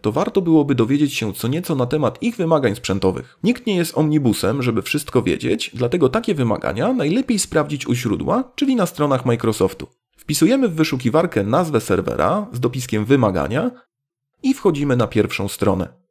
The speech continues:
Mamy tutaj podane minimalne oraz zalecane wymagania co do procesora, ilości pamięci operacyjnej, a także potrzebnego miejsca na dysku. To akurat są wymagania dotyczące wersji dwa tysiące osiem R dwa,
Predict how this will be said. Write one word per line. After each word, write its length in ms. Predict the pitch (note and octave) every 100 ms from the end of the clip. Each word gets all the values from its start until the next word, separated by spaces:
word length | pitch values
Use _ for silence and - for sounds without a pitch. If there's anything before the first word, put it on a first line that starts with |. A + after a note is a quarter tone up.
| -
Mamy 260 | F#3 B3+
tutaj 260 | A#3 F3+ E3
podane 380 | D#3+ D3 D3+ C3
minimalne 840 | B2+ C#3+ C#3 A2 E2 G2+ F#3+ -
oraz 240 | C#3 D#3 C#3
zalecane 540 | C3+ B2+ A2+ A#3 G#3
wymagania 460 | D#3+ C3 B2+ A#2 A2
co 120 | F#2+
do 120 | G2+
procesora, 720 | - F#3 F#3 - G#2+ G#2+ D#3+ -
ilości 400 | D#3 D#3 D#3+ -
pamięci 380 | C3 A#2+ A#2+ A#2+
operacyjnej, 800 | G#2 G2 - - G#2 G#2+ F3+ B3+
a 80 | G3+
także 300 | G#3 G#3+ F#3+
potrzebnego 560 | D3 B2+ G#2+ A#2+ F3 C#3+
miejsca 340 | A#2+ A#2 A2
na 100 | G#2
dysku. 360 | G2+ - - - _ -
To 120 | C4
akurat 340 | C4+ G#3+ G3+
są 180 | - E3
wymagania 460 | D#3 D3+ C#3+ G3 F#3+
dotyczące 520 | E3+ D#3 E3 D#3+ D3+
wersji 360 | C#3 D3+ -
dwa 140 | C#3 C3+
tysiące 440 | C#3 - C3+ -
osiem 320 | D#3+ D#3 G#2
R 120 | G#2 F#2
dwa, 440 | F2+ G2 F#3+ -